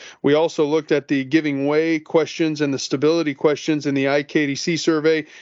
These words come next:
and the Cincinnati Knee Rating Survey, and found similarly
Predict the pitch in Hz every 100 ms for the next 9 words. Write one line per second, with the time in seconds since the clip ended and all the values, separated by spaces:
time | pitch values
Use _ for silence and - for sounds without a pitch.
0 | - 147 160 143 - 160 147 151 147 143
1 | 143 143 156 156 147 147 156 143 - 147
2 | 131 131 147 160 - - - 139 135 131
3 | - 165 151 147 139 - 180 156 135 143
4 | 139